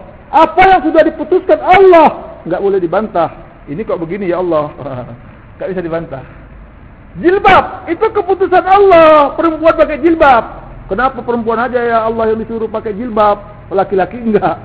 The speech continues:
Enggak bisa, itu kita keputusan Allah di situ. Jilbab itu wajib. Enggak pakai jilbab, ya berdosa. Jilbab pun ada syaratnya. Dengan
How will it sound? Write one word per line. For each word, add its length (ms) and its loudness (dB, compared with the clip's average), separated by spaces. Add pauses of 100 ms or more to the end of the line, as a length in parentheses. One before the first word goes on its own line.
(520)
Enggak 320 2
bisa, 560 6
itu 100 0 (140)
kita 80 0
keputusan 480 0
Allah 320 6
di 80 0
situ. 560 2
Jilbab 320 6
itu 160 -2
wajib. 440 6 (1120)
Enggak 220 0
pakai 180 -2
jilbab, 300 4
ya 160 2
berdosa. 520 2 (540)
Jilbab 240 0
pun 140 -8
ada 160 -2
syaratnya. 580 -4 (800)
Dengan 420 -4